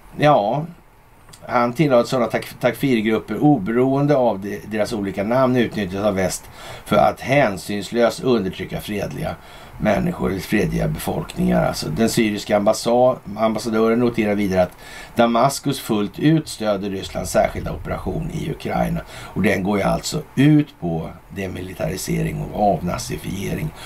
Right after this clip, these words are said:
Och sett i ljuset av verkligheten så är ju det här nu vad det är alltså. Det är en kirurgisk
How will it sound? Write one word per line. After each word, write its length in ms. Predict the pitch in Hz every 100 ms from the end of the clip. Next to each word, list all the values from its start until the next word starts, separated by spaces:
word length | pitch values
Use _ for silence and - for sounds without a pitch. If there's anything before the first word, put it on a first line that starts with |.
| - -
Och 100 | 113
sett 560 | - 117 110 - - - - - - - - - - - - - - - -
i 240 | 107 95
ljuset 500 | 92 101 90 - 92
av 120 | 95
verkligheten 680 | 95 90 80 - - - 92
så 120 | 92
är 140 | 101 92
ju 140 | 95
det 60 | 95
här 160 | 147
nu 180 | - 90 -
vad 140 | -
det 240 | 160 107
är 340 | 135 87 - -
alltså. 280 | - - - - - - - - - - - - - -
Det 460 | 113 113 120 131
är 220 | - 120
en 140 | 107 104
kirurgisk 800 | - 110 85 80 78 - -